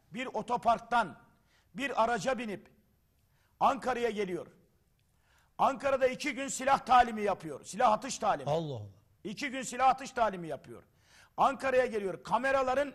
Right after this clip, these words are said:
Speaker 1: en yoğun olduğu, değil mi? Çukurambarı her gün gittiğimiz,
Speaker 2: Evet.
Speaker 1: gördüğümüz,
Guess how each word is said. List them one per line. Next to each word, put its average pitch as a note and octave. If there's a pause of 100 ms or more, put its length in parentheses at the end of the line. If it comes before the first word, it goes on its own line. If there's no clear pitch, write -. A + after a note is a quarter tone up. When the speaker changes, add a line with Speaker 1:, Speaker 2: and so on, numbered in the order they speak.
Speaker 1:
en C#4+
yoğun A3+
olduğu, E3
değil C#4
mi? B3+
Çukurambarı G3 (680)
her G#3+
gün G3+
gittiğimiz, G3
Speaker 2:
Evet. D#3
Speaker 1:
gördüğümüz, F#3